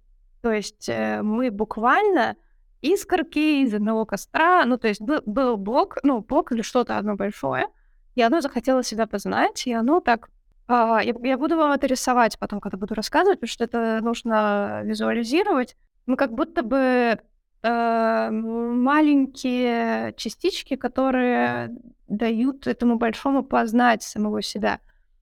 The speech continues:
И в этом смысле этому большому всё равно, как мы это будем делать. Э, плюс и минус, хорошо и плохо, в этом смысле это чисто человеческие интерпретации. Это очень сложно понять, но тем не менее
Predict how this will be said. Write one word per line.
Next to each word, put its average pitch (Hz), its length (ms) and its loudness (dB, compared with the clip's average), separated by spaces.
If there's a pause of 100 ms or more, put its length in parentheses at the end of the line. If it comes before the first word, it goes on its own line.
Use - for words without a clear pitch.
(300)
И 226 200 2
в 214 60 2
этом 254 180 2
смысле 262 460 0 (200)
этому 240 260 0
большому 254 420 0
всё - 180 -4
равно, 254 240 2
как - 180 -4
мы 202 120 -2
это 202 140 -8
будем 208 300 -4
делать. 208 400 -4 (600)
Э, 113 200 -2
плюс 262 360 -2
и 247 40 4
минус, 285 400 4
хорошо 240 380 -2
и 240 60 2
плохо, 240 580 0
в 226 40 -2
этом 233 200 -2
смысле 269 380 -4
это 262 120 -12
чисто 262 300 -6
человеческие 226 1040 -4 (720)
интерпретации. 233 1000 0 (1300)
Это 220 200 2
очень 214 200 0
сложно 220 300 -6
понять, 233 480 -2
но 226 120 -4
тем 220 200 -2
не 214 80 -2
менее 233 420 0